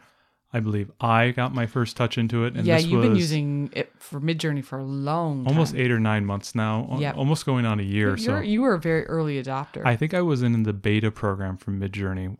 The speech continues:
Speaker 1: I was
Speaker 2: Yeah.
Speaker 1: accepted in, into it. So I think if I remember right. So let's talk about the A I art generators.
Speaker 2: Right.
Speaker 1: Um, first big, there's a, probably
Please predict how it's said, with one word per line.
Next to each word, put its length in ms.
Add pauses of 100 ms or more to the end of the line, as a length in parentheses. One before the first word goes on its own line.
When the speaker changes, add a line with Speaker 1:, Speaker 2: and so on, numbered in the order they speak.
Speaker 1:
I 80
was 160
Speaker 2:
Yeah. 60
Speaker 1:
accepted 360
in, 220
into 340
it. 120
So 220
I 100
think 180 (420)
if 140
I 60
remember 400
right. 200 (360)
So 180
let's 200
talk 140
about 180
the 120
A 100
I 220
art 220
generators. 680
Speaker 2:
Right. 20 (420)
Speaker 1:
Um, 220
first 380
big, 220
there's 220
a, 240 (140)
probably 500